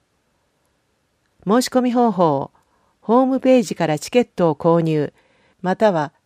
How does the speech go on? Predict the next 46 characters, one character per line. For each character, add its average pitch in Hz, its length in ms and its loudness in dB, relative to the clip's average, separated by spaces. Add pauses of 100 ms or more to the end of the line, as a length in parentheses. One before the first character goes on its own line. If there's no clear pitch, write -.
(140)
テ 135 120 -4
ケ 254 180 -2
ト 254 140 -2
モ 247 140 0
ナ 240 140 -2
ミ 240 140 -2
ュ 240 60 2
ー 220 40 0
ジ 180 120 -2
ッ - 120 -20
ク 160 100 -6
で 151 120 -2
検 156 300 -6
索。 143 360 -8 (920)
テ 180 140 -6
ケ 254 160 -2
ト 254 140 -2
モ 233 120 -2
ナ 226 140 0
ミ 233 140 0
ュ 226 80 2
ー - 20 0
ジ 160 140 -4
ッ - 100 -20
ク 147 100 -6
は、 139 220 -2 (600)
テ 208 100 -2
ィ 220 200 -2
ー 220 160 -2
イ - 40 -2
ー - 60 -10
ケ 208 220 2
ー 196 220 0
イ - 20 -2
ー - 60 -6
テ - 140 -8
ィ 156 160 -2
ー 156 60 -18 (680)
エ 180 100 0
ム 233 300 2
オ 208 80 0
ー 196 120 -4
エ 202 60 0
ヌ 196 180 -2
エ 185 80 -2
ー 160 240 -2